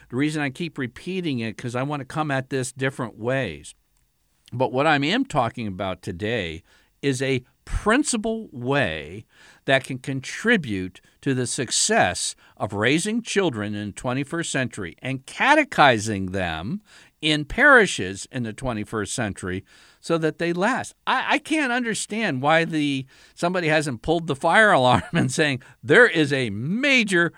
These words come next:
problem going on in the Catholic Church." No, we're doing everything just like we've always done. And, oh, yeah, we're losing, um, sixty percent,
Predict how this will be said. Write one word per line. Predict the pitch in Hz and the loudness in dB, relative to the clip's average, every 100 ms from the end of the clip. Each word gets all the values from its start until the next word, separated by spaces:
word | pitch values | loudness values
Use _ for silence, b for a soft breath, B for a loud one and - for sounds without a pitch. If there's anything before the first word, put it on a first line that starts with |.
| B | B
problem | - 247 302 226 135 135 | 0 4 6 6 2 4
going | 151 175 175 | 4 4 4
on | 202 190 | 4 2
in | 160 | 2
the | 156 | -4
Catholic | 151 156 151 160 156 | -2 0 0 -2 -2
Church." | 214 190 - b b | 0 0 -2 b b
No, | 294 392 | -2 0
we're | 185 | 0
doing | 285 240 170 | 2 0 2
everything | 226 240 226 | 2 2 0
just | 180 208 - | 0 -2 -2
like | 202 185 | -2 -2
we've | 185 | -2
always | 180 202 190 175 | 0 0 -2 0
done. | 165 196 220 | 2 2 2
And, | 139 117 B B B B B - | -2 -6 B B B B B -2
oh, | 269 285 220 170 | 0 2 -2 0
yeah, | 190 277 | 2 2
we're | 240 233 | 2 2
losing, | 233 247 254 247 240 - - _ _ | 2 2 0 -2 -4 -8 -14 _ _
um, | 156 160 175 165 160 - - | -6 -4 -4 -8 -12 -16 -6
sixty | 196 208 240 | -4 -2 -4
percent, | 202 190 190 202 214 | -4 -2 0 0 0